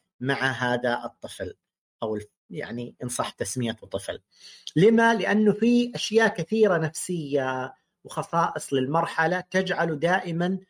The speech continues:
يقاوم هذا التنافر، يعني، يقاو-، ي-، يتنافر مع الإجبار، آه، يقاوم عملية الفرض من الآخر.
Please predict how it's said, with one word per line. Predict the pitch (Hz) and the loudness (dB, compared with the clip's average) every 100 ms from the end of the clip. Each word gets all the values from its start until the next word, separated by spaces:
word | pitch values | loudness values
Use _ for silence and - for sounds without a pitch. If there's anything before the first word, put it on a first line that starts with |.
| _ - | _ -6
يقاوم | 147 147 180 190 156 123 | -2 0 4 6 6 2
هذا | 117 113 101 | -4 -8 -10
التنافر، | - 101 95 95 - - _ _ _ _ - | -14 -12 -12 -14 -16 -18 _ _ _ _ -8
يعني، | 127 117 120 127 139 | -4 -2 -4 -6 -2
يقاو-، | 127 - 156 175 170 185 160 | -4 0 2 4 2 0 -8
ي-، | 156 - 160 - | -10 -6 -6 -2
يتنافر | 160 156 147 160 202 202 202 208 208 | -2 0 0 2 2 2 2 0 -2
مع | 139 160 147 165 175 - _ _ - | -4 0 0 0 -4 -10 _ _ -8
الإجبار، | 143 147 143 113 107 139 120 104 - _ - | -6 -2 -4 -4 0 2 2 -2 -10 _ -12
آه، | 120 113 | -8 -8
يقاوم | 117 123 123 165 185 180 180 190 185 | -6 -8 -2 2 2 2 0 -2 -4
عملية | 135 143 139 156 156 156 135 | -6 -4 -4 -4 -2 -2 -4
الفرض | 120 - 147 117 | -8 -2 -4 -4
من | 110 110 | -10 -10
الآخر. | 117 120 110 98 98 | -8 -6 -6 -6 -14